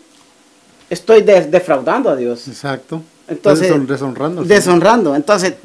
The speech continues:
Speaker 1: la dice, es importante separarnos de las tentaciones del mundo.
Speaker 2: Exacto,
Speaker 1: Porque
Speaker 2: sí.
Speaker 1: sabe, hermano, que, que el mundo nos, nos, nos trae todo aquí a la, a las manos y, y allá nosotros si lo agarramos.
Speaker 2: Claro.
Speaker 1: Sí.
Speaker 2: Ujú.
Speaker 1: Entonces, pero bueno. <laughs>
Speaker 2: Sí, qué,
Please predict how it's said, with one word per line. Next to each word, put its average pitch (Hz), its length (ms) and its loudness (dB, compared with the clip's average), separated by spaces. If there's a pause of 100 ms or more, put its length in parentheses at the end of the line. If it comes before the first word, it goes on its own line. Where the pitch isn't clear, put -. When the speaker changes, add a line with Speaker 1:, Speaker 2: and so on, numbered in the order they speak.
(160)
Speaker 1:
la 185 260 2
dice, 190 320 0
es 214 80 4
importante 240 480 -2
separarnos 196 640 0
de 165 140 0
las 139 240 -2
tentaciones 156 560 -8
del 147 100 -6
mundo. 135 240 -10 (140)
Speaker 2:
Exacto, 113 420 -16 (160)
Speaker 1:
Porque - 200 -8
Speaker 2:
sí. 208 60 -8
Speaker 1:
sabe, 226 200 -2
hermano, 233 340 -2
que, 190 400 0
que 190 80 -4
el 170 60 0
mundo 208 280 -2
nos, 190 280 -6
nos, 160 420 -8
nos 160 180 -10
trae 190 260 0
todo 196 240 -4
aquí 180 240 -2
a 170 40 2
la, 156 140 0
a 147 160 -8
las 139 180 -10
manos 190 280 0
y, 165 140 0
y 156 120 -4
allá 151 160 0
nosotros 165 440 -6
si 135 60 -16
lo 135 100 -10
agarramos. 123 420 -10 (520)
Speaker 2:
Claro. 135 340 -8 (200)
Speaker 1:
Sí. 143 240 -8 (220)
Speaker 2:
Ujú. 113 100 -12
Speaker 1:
Entonces, 190 380 -2
pero 156 320 -2
bueno. 170 420 -2
<laughs> 165 420 -6
Speaker 2:
Sí, 135 260 -6
qué, 151 240 -6